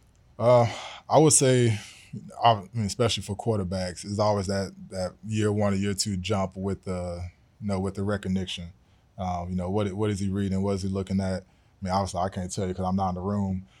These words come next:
but I, I think that will be the next step for him. Um, you know, he, he's gonna take care of his body. You know, he's gonna,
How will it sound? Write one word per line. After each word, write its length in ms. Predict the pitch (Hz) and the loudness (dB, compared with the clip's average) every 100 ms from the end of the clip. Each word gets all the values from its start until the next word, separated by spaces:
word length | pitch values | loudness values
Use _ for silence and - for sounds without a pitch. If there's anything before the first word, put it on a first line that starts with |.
| _ | _
but 240 | 98 101 - _ - | -2 -2 -2 _ -4
I, 120 | 101 | 0
I 20 | 107 | 0
think 280 | - 101 | 0 -2
that 180 | 98 101 | 0 0
will 140 | 95 92 | -2 -4
be 180 | 98 95 | -4 -2
the 100 | 92 | 0
next 240 | 95 - | -2 -4
step 200 | - 95 | -6 -6
for 100 | 98 | -6
him. 300 | 90 90 85 | -6 -4 -6
Um, 420 | 87 87 87 90 87 _ - | -8 -8 -8 -10 -12 _ -6
you 80 | |
know, 160 | 95 90 | -2 0
he, 220 | 101 101 | 0 0
he's 180 | 98 123 | 0 0
gonna 160 | 120 113 | 2 2
take 220 | 123 110 | 0 0
care 100 | 113 | 0
of 60 | 107 | -2
his 100 | 98 | 0
body. 300 | 101 101 98 | 0 0 -2
You 140 | 95 | -2
know, 160 | 101 95 | -2 -2
he's 180 | 101 | -2
gonna, 340 | 104 101 98 | -2 -2 -2